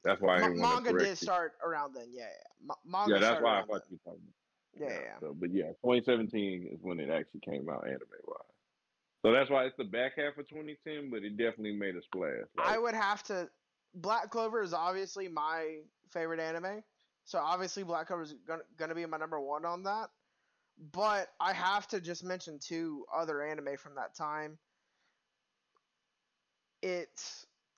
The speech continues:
Speaker 2: Love is War and Haikyuu. Th-
Speaker 1: You already said Haikyuu. You,
Speaker 2: Well,
Speaker 1: you said
Speaker 2: I
Speaker 1: it
Speaker 2: was,
Speaker 1: twice now.
Speaker 2: I, I, I, I said it
Speaker 1: <laughs> You
Speaker 2: twice
Speaker 1: really
Speaker 2: on
Speaker 1: trying to
Speaker 2: purpose.
Speaker 1: push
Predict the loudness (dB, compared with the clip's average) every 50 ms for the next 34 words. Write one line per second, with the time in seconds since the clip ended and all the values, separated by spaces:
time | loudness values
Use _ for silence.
0 | _ -12 -8 -2 0 0 0 2 0 -2 -4 -4 -6 -4 -4 -2 -2 -2 -2 -2
1 | -4 -4 -6 -12 _ _ _ _ _ -6 -4 -2 -2 -2 -2 -4 -4 -4 -4 -4
2 | -4 -6 -8 -10 -10 -10 -12 -16 _ _ _ _ _ _ _ _ _ _ _ _
3 | _ _ _ _ _ _ _ _ _ _ _ _ _ _ _ _ _ -20 -20 -20
4 | -20 -20 -20 _ _ _ _ _ 4 6 8 8 8 6 4 2 4 6 8 8
5 | 6 6 4 2 -6 -8 -10 -10 _ _ _ _ _ _ _ _ _ _ _ -20
6 | -20 -20 _ _ _ _ _ _ -4 0 2 2 4 4 6 6 6 6 4 4
7 | 4 4 4 4 2 -2 -6 -8 -8 -10 _ _ _ -4 -2 -2 -2 -2 2 2
8 | 4 4 4 2 0 -2 0 0 0 0 0 -2 -4 -2 -2 -2 -2 -2 -2 -2
9 | 0 0 0 -2 -2 -2 -2 -2 -4 -4 -6 -10 -8 -8 -8